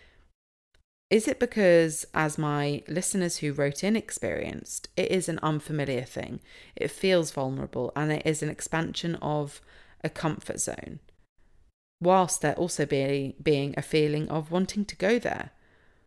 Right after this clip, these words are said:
Or is it because your body and brain is saying,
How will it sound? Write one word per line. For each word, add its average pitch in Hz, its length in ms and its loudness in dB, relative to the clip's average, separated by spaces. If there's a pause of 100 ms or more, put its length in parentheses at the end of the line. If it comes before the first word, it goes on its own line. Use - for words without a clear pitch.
(360)
Or 185 260 2
is 214 160 4
it 208 100 0
because 190 320 -2
your 165 120 4
body 156 440 0
and 147 200 -2
brain 143 560 0
is 139 200 -2
saying, 139 380 -2